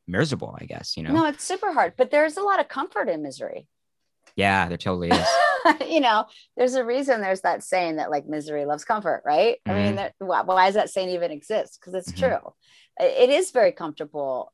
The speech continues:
Speaker 2: Uh, you know, like, if you're the kid in the back seat and your parents driving fast and you're scared, well, it's not your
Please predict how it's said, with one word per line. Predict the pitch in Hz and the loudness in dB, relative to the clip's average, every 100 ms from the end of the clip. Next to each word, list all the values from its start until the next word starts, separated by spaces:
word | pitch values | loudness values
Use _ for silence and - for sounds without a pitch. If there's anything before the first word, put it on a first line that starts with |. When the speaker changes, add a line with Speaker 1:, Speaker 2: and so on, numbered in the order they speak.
| - | -12
Speaker 2:
Uh, | 185 185 180 - _ _ _ _ _ _ _ _ _ _ _ _ _ - | -8 -4 -4 -6 _ _ _ _ _ _ _ _ _ _ _ _ _ -8
you | 240 285 | -4 0
know, | 240 208 | 4 4
like, | 226 226 | 4 2
if | 220 | 0
you're | 254 240 | 0 0
the | |
kid | 233 262 | 0 -2
in | 226 | 0
the | |
back | 214 214 - | 0 0 -2
seat | 294 269 | -8 -6
and | 233 | -6
your | 180 | -8
parents | - 202 202 190 - | -4 -2 -2 -8 -4
driving | 196 190 185 180 175 | 0 2 0 -4 0
fast | 233 220 214 214 185 | 2 4 2 0 -8
and | 175 | -8
you're | 165 | -8
scared, | - 247 254 220 226 | -6 -4 2 2 2
well, | 233 233 | 0 0
it's | 240 254 | 0 -6
not | |
your | - | -10